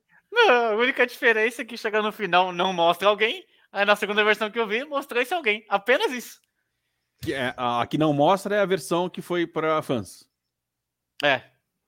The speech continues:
Speaker 2: Então, e na,
Speaker 1: E, tipo,
Speaker 2: nessa
Speaker 1: é, a, é bem na cena final, né? Tem alguém descendo do carro, aí mostra o pé dele, aí o Barry fala, "Quem é esse cara?" Aí na outra versão, mostrava esse cara.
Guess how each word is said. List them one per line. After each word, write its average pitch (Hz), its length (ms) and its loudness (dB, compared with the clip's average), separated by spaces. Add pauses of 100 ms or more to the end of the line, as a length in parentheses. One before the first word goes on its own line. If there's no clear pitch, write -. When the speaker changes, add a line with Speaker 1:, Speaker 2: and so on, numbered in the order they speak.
(380)
Speaker 2:
Então, 123 280 -6
e 131 60 -6
na, 135 220 2
Speaker 1:
E, 123 100 2
tipo, 117 140 -4
Speaker 2:
nessa 151 280 0
Speaker 1:
é, 151 40 0
a, 151 240 2
é 160 140 6
bem 180 160 4
na 220 100 4
cena 208 220 -2
final, 196 460 0
né? 208 220 -6
Tem - 140 -4
alguém 151 200 -2
descendo 160 300 -8
do 170 100 -8
carro, 185 400 2
aí 165 80 0
mostra 160 300 -4
o 156 40 -16
pé 180 140 -4
dele, 165 240 -4
aí 185 80 -2
o 185 40 -4
Barry 175 220 -2
fala, 151 280 -2
"Quem 185 160 -4
é - 20 2
esse 185 140 -6
cara?" 131 280 -2 (1160)
Aí 139 140 0
na 143 240 2
outra 151 200 -2
versão, 208 480 -4 (200)
mostrava 233 400 -2
esse 277 120 -14
cara. 156 300 0